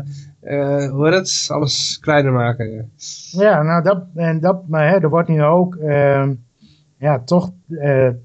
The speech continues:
Speaker 2: ten opzichte van, eh, euro's, eh, gehandeld. Hè, je moet het, eh, inkopen met, eh, met euro's,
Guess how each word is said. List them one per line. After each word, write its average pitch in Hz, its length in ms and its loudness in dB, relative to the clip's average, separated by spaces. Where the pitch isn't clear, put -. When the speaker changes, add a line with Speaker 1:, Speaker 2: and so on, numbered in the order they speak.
Speaker 2:
ten 151 220 2
opzichte 160 500 0
van, 135 320 0
eh, 123 160 0
euro's, 147 640 2
eh, 117 180 0
gehandeld. 123 720 0
Hè, 123 120 0
je 147 180 4
moet 147 220 4
het, 135 180 0
eh, 139 180 2
inkopen 131 720 2
met, 123 300 -2
eh, 127 1000 2
met 123 320 2
euro's, 151 680 2